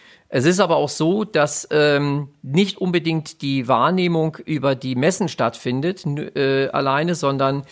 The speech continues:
es geht auch darum, dass wir den Unternehmen zunehmend auch empfehlen, sich mal auf diesen Fachforen zu, äh, umzuhören. Denn es gibt ja auch Fachforen, die, äh, keine Ausstellung haben, Fachforen, die, äh, sehr speziell für den Defense-Bereich organisiert werden.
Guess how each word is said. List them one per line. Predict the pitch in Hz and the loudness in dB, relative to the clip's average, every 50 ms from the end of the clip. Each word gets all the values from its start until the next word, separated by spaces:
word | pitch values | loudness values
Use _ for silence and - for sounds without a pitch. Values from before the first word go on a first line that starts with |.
| - - - - - - | -20 -20 -20 -20 -8 -4
es | - 139 - | -2 -2 0
geht | - 175 190 - | 2 2 2 2
auch | - - - | 0 -2 0
darum, | - 143 131 139 160 170 180 170 147 | 2 4 4 4 4 2 2 0 0
dass | 151 147 - | 0 -2 -2
wir | 156 143 | -4 -4
den | 143 135 135 | -4 -4 -4
Unternehmen | 135 139 135 139 135 139 143 151 151 143 | -4 -2 -2 -2 -2 0 0 -2 -2 -2
zunehmend | - - 170 170 165 160 160 156 156 - - | -4 -2 -2 0 0 0 0 0 0 0 0
auch | 139 135 | 0 0
empfehlen, | 139 123 135 - - 147 139 147 156 160 165 160 | 0 0 -2 -2 -2 -2 0 2 2 2 2 0
sich | 139 - 143 143 131 151 | -2 -4 -6 -4 -2 0
mal | 139 131 | 2 2
auf | - 127 - - | 2 2 0 -2
diesen | 139 127 127 117 | -4 -4 -4 -4
Fachforen | - - - 160 - - - - - 117 104 107 110 104 95 101 | -2 -2 -2 -2 -2 -4 -8 -8 -4 -4 -2 -2 -2 -4 -4 -6
zu, | - - - - | -6 -6 -6 -4
äh, | 120 110 104 98 104 104 107 - | -2 0 0 -2 -2 -4 -6 -4
umzuhören. | - 120 117 113 - 107 98 101 107 95 - - - - - _ - - - - - - - - _ - | -2 -2 -2 -2 -2 -6 -6 -4 -4 -4 -4 -6 -8 -12 -14 _ -20 -20 -20 -20 -20 -20 -20 -12 _ 0
Denn | 135 135 | 2 2
es | 135 131 | 4 4
gibt | - - 190 - | 2 0 2 2
ja | - | 2
auch | - | 2
Fachforen, | - - 165 160 - - - 190 185 175 180 165 - | 2 0 -2 -2 0 0 2 2 2 2 2 0 0
die, | 151 147 147 143 143 - | 0 0 0 0 0 0
äh, | - 139 135 131 131 | 0 0 0 0 0
keine | - - 156 170 190 170 - | 0 0 2 2 4 2 2
Ausstellung | 113 120 - - - 117 113 117 117 - 117 | 2 0 0 0 0 0 2 0 0 0 0
haben, | 117 113 117 139 160 180 214 240 - - | 2 2 2 2 2 0 -2 -4 -6 -6
Fachforen, | - - 147 147 - - - 165 160 147 147 147 143 131 | -2 0 0 0 -2 -4 -4 -2 -2 0 0 -2 -4 -4
die, | - 139 139 135 131 131 - - | -4 -2 -2 -2 -2 -2 -2 -2
äh, | 139 127 123 123 | -2 0 0 0
sehr | 120 120 135 - | 0 0 0 0
speziell | - - 135 - - - 131 135 151 160 | 0 -2 -6 -6 -4 -2 0 0 0 0
für | - 160 | -2 -2
den | 143 139 | -2 -2
Defense-Bereich | 120 127 - - 139 143 139 - - 135 113 120 120 123 123 - | -4 -2 -2 -2 -2 -2 -2 -2 -4 -2 0 2 2 2 2 0
organisiert | 127 120 117 113 117 117 113 110 131 151 160 156 - | -2 -2 0 0 0 0 0 0 -2 -2 -2 -2 0
werden. | 165 165 160 165 170 190 202 | 0 2 2 2 0 -2 -4